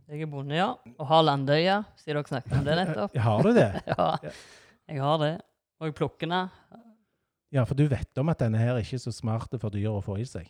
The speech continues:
Speaker 1: Ja, men heldigvis så vet dyra at det er ikke smart å ete den også, så det,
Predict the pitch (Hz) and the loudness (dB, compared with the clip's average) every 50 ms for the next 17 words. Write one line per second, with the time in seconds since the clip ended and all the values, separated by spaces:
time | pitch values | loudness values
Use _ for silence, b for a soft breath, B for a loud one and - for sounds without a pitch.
0 | _ _ - - 139 131 139 - 151 143 139 143 143 143 151 143 135 135 160 156 | _ _ -8 -4 -4 -4 -4 -4 -8 -10 -10 -12 -6 -4 -2 -2 -2 -2 -2 0
1 | 156 160 165 160 - - 151 147 147 143 147 143 143 135 - - _ _ - 143 | 0 0 0 -2 -6 -4 -2 0 0 0 0 0 0 -2 -2 -6 _ _ -4 -2
2 | 143 151 - - _ _ _ 156 143 143 147 160 165 156 139 131 131 127 127 _ | -2 -2 -2 -6 _ _ _ -14 -8 -4 -2 -2 0 0 0 0 0 -2 -4 _
3 | - - 127 127 123 - - 139 127 135 123 120 120 - 120 117 120 120 123 127 | -12 -10 -8 -8 -8 -8 -10 -12 -8 -8 -8 -8 -8 -8 -8 -6 -4 -4 -4 -4
4 | 131 131 151 151 135 _ _ _ 135 127 127 | -4 -4 -6 -8 -10 _ _ _ -10 -8 -8